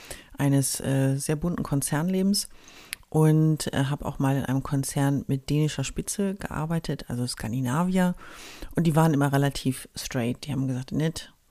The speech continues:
you have to deliver.“ Ja. Und deliver hieß aber auch, „Liefer doch ein Ergebnis ab. Wir haben einen Termin, wir werden ihn nicht fünfmal verschieben.“ Und wenn das Komma noch nicht an der richtigen Stelle sitzt und selbst wenn der Farbcode, äh, äh, leicht verschoben ist,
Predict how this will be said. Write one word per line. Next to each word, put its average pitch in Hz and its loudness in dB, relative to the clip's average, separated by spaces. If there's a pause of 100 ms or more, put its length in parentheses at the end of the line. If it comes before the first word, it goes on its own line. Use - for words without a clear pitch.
(300)
you 135 0
have 139 -2
to - -4
deliver.“ 131 2 (340)
Ja. 147 -2 (480)
Und 151 2
deliver 160 6
hieß 175 2
aber 143 -2
auch, 143 2
„Liefer 175 0
doch 160 2
ein - 0
Ergebnis 156 0
ab. - 2 (220)
Wir 143 2
haben 170 4
einen 175 6
Termin, 165 4
wir 170 0
werden 175 4
ihn 175 4
nicht 156 0
fünfmal 170 0
verschieben.“ 156 0 (460)
Und 160 2
wenn 170 4
das 160 0
Komma 202 4
noch 175 4
nicht 165 0
an 139 -2
der 151 0
richtigen 143 -4
Stelle 185 2
sitzt 147 -2
und - -2
selbst 147 0
wenn 151 2
der 151 2
Farbcode, 156 -2
äh, 143 -2
äh, 139 -2 (280)
leicht 147 0
verschoben 180 -2
ist, 165 0